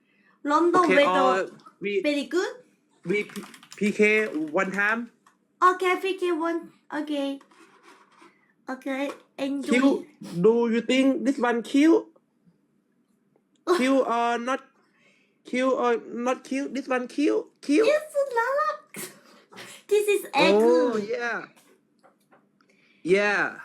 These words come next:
Speaker 1: 어.
Speaker 2: Cute, cute.
Speaker 1: So cute. 잠깐만. 커카이.
Speaker 2: Uh,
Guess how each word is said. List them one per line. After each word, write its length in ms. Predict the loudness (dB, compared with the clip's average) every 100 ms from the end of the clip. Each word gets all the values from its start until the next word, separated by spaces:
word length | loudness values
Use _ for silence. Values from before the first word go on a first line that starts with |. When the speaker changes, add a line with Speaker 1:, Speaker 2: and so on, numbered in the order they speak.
| -20 _ _ _ _ -20 _ -20 -20 -8 2
Speaker 1:
어. 260 | 4 4
Speaker 2:
Cute, 320 | 2 0 0
cute. 320 | -2 -4 -4 -8 -16 -20 -20 -20 -20 -20 -20 -12 -4
Speaker 1:
So 100 | -4 -4
cute. 840 | -4 -4 -4 -2 -2 0 -2 -6
잠깐만. 720 | -12 -8 -4 -4 -4 -6 -8 -14 _ _ _ _
커카이. 960 | -2 -2 0 4 6 4 0 -2 -8 -16 _ _ _ _ _ _ _ _ _ _ _ _ _ _ _ _ _ _ _ _ _ _ _ _ -20 _ _ _ _ _ _ _ _ -4
Speaker 2:
Uh, 580 | -2 0 -2 -2 -4